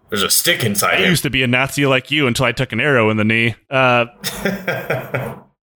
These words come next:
Speaker 2: and this is supposedly nets Churchill the only known longbow and last longbow kill of, of, of modern war. Um, here's the
Speaker 1: Could you
Speaker 2: problem.
Speaker 1: imagine if he missed?
Speaker 2: Eh.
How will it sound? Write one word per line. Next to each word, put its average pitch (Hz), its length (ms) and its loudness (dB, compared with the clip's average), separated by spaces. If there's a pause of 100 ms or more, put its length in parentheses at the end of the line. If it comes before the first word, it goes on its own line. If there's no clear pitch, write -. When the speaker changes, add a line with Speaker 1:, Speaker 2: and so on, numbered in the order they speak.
(120)
Speaker 2:
and 151 340 0
this 180 200 2
is 175 360 0
supposedly 170 720 0
nets 151 340 0
Churchill 139 500 0
the 127 260 -2
only 170 340 4
known 160 360 2
longbow 131 540 2
and 120 220 2
last 131 460 0
longbow 123 480 2
kill 107 300 2
of, 98 160 0 (100)
of, 107 260 0
of 101 260 -2 (140)
modern 98 420 2
war. 87 380 -4 (680)
Um, 95 540 -4 (240)
here's 175 340 2
the 180 100 0
Speaker 1:
Could 135 140 -14
you 117 60 2
Speaker 2:
problem. 175 180 2
Speaker 1:
imagine 170 200 4
if 131 120 2
he 107 100 2
missed? 107 400 0 (220)
Speaker 2:
Eh. 113 120 -12